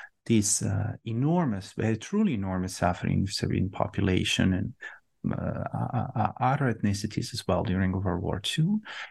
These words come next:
in Republika Srpska especially, is used as a way of not speaking about crimes, especially genocide in Srebrenica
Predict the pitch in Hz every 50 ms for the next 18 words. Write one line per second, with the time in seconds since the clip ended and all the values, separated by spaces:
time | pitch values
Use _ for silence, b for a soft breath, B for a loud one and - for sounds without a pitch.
0 | B _ - 110 98 95 110 107 - 131 120 120 113 - 113 101 - - - -
1 | - - 95 98 - - 170 175 170 - - - 160 160 160 156 156 B B B
2 | B _ _ _ - 131 127 123 117 113 120 131 139 156 180 196 214 233 240 240
3 | 247 240 220 - - - - - - 117 110 104 - 123 117 113 101 113 110 104
4 | 104 113 127 143 156 156 - - 101 - - 139 143 143 147 143 143 - - -
5 | - - 185 202 208 202 - - - 139 147 160 165 - - _ B B B B
6 | B B - 120 104 101 110 110 110 107 - - - - - 113 104 104 104 107
7 | 123 147 170 170 160 - - - - - - 110 107 104 - - - 104 101 98
8 | 98 98 98 B B B _ _ _ _ _ _ _ _ _ _ - - 104 -
9 | 101 98 98 95 - - 92 90 85 - 98 98 - - - 135 131 123 127 131
10 | 127 123 120 - - - 120 120